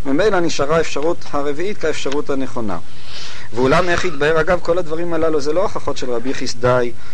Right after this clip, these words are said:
אלא זה הוכחות שאריסטו עצמו, אה, מביא אותם. הוא, אני לא יודע מאיזה מקור, אם הוא ראה את אריסטו, את מפרשיו, או, אה, אלה ש-, באיזה שפה הוא הכיר אותם, מכל מקום,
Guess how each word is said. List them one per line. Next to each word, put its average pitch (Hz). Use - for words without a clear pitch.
אלא 123
זה 127
הוכחות 147
שאריסטו 160
עצמו, 147
אה, 123
מביא 123
אותם. 104
הוא, 120
אני 113
לא 120
יודע 131
מאיזה 127
מקור, 170
אם 139
הוא 107
ראה 120
את 123
אריסטו, 123
את -
מפרשיו, 117
או, 101
אה, 104
אלה 117
ש-, -
באיזה 117
שפה -
הוא 220
הכיר 160
אותם, 135
מכל 139
מקום, 147